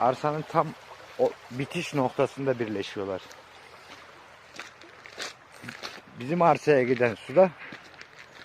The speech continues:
hemen burası. Hemen burası. Yani ikisi arasında çok büyük bir mesafe yok. Şurada bir hat var.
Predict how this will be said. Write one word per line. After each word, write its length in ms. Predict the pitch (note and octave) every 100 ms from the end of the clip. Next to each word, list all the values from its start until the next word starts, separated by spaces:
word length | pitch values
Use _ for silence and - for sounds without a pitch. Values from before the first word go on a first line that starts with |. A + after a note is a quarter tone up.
| - - - - - - -
hemen 340 | E3+ D3+ F#3+
burası. 360 | F#3+ E3 - G#2 - - - - - - - - - - -
Hemen 360 | D#3 A#2 C3 D#3+
burası. 380 | E3 C3+ - - - - - - - - - - - - -
Yani 360 | B2 C#3 C3+ C#3+
ikisi 340 | C#3+ D#3 E3
arasında 480 | E3 D#3 C#3+ C#3+ C#3+
çok 340 | - D3+ - D3
büyük 200 | C3+ -
bir 40 |
mesafe 520 | C#3 B2 C3+ C#3 E3+
yok. 160 | E3+ -
Şurada 400 | - C#3 D#3 F#3+ - - - - -
bir 80 | E3
hat 360 | C3 F3+ - C#3+
var. 220 | G3